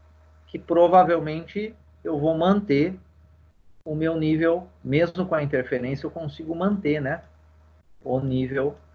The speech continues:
é, nesse caso, o nível um.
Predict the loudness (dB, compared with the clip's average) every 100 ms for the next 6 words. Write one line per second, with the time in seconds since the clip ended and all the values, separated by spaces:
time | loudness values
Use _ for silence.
0 | -20 -20 _ -20 -20 -10 -4 0 2 2
1 | 0 -4 -8 -2 4 4 2 -4 -2 -2
2 | -4